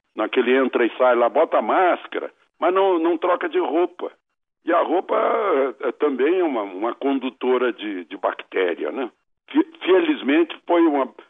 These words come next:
uma pneumonia bacteriana, não foi viral, não foi, não foi fúngica, né? Que poderia ser mais difícil de tratar,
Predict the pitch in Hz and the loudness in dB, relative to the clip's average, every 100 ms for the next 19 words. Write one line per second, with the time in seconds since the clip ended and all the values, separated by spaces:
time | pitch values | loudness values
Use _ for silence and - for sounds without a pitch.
0 | _ _ 120 117 113 120 123 127 120 123 | _ _ -4 -2 -2 -2 -2 0 0 0
1 | 120 113 - - 117 104 143 170 135 113 | 0 0 -2 -2 -2 2 2 2 0 -2
2 | 107 117 117 110 104 117 147 131 110 - | -4 -4 -4 -2 2 4 4 2 -2 -6
3 | 110 110 101 92 98 113 101 - 120 180 | -4 -4 -4 -8 -10 -8 -8 -4 -2 -2
4 | 127 110 95 - _ - - _ 104 101 | -4 -8 -8 -10 _ -20 -20 _ -10 -10
5 | - - 110 104 113 117 - 131 110 - | -10 -8 -4 -2 0 -2 0 -2 0 -2
6 | 110 - - 117 - 98 101 113 101 - | -4 -8 -4 -6 -6 -12 -4 -2 -2 0
7 | 113 - | 0 0